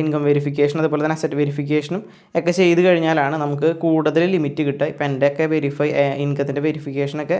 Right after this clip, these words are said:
എക്സ്പയർ ആയിട്ട് കിടക്കുകയാണ്. സാലറി സ്ലിപ്പ് നമുക്ക് അപ്ലോഡ് ചെയ്യാനുള്ള ഓപ്ഷൻ ഇവിടെ വരുന്നുണ്ട്. അതുപോലെ തന്നെ നമുക്ക് അസറ്റ് വാലിഡേഷൻ ചെയ്യാനായിട്ടുള്ള ഓപ്ഷൻ വരുന്നുണ്ട്. അസറ്റ് വാലിഡേഷൻ ചെയ്ത് കഴിഞ്ഞാൽ നമുക്ക്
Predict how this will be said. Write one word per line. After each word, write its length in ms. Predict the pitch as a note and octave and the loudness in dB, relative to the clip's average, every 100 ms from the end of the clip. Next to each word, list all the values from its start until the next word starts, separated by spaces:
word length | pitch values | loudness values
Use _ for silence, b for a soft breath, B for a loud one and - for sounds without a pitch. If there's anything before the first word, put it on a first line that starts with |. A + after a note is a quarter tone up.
| E3 | -4
എക്സ്പയർ 360 | - - D3 D3 | -8 -2 0 2
ആയിട്ട് 120 | D3 | 2
കിടക്കുകയാണ്. 340 | D3 C#3+ C#3 F#3+ - B B B B - | 0 0 -2 -4 -8 B B B B 0
സാലറി 380 | F#3 F#3 F#3+ G#3 | 2 2 2 0
സ്ലിപ്പ് 240 | G#3 F#3+ F#3+ | 0 0 2
നമുക്ക് 200 | F3+ E3+ | 2 0
അപ്ലോഡ് 300 | F3 E3 D3+ | -2 0 2
ചെയ്യാനുള്ള 260 | D#3 D3+ D3+ | 2 2 0
ഓപ്ഷൻ 180 | D3 E3 | 0 -2
ഇവിടെ 120 | D#3 D3+ | 0 2
വരുന്നുണ്ട്. 320 | C#3+ C3+ C3+ A3 B B B B F3+ | 2 0 0 -2 B B B B 0
അതുപോലെ 300 | F#3 F#3 G3+ | 2 2 2
തന്നെ 120 | G3+ G3 | 2 0
നമുക്ക് 160 | F#3 E3 | 2 0
അസറ്റ് 300 | F3 F#3 F#3+ | 2 -2 0
വാലിഡേഷൻ 480 | F#3 F3 E3+ E3+ F3 F3+ | 2 2 2 2 0 0
ചെയ്യാനായിട്ടുള്ള 400 | E3+ D#3+ D#3 D3+ | 0 2 0 0
ഓപ്ഷൻ 160 | C#3+ D3+ | -2 0
വരുന്നുണ്ട്. 280 | D3+ C#3+ C#3 C#3+ | 0 0 -2 -4
അസറ്റ് 240 | C#3+ C#3+ | -4 -2
വാലിഡേഷൻ 340 | D3+ D3 D3 E3+ E3+ | 0 0 0 -2 -2
ചെയ്ത് 160 | D#3+ | 0
കഴിഞ്ഞാൽ 200 | E3 G3 G3 | 0 0 -4
നമുക്ക് 160 | G#3 | -6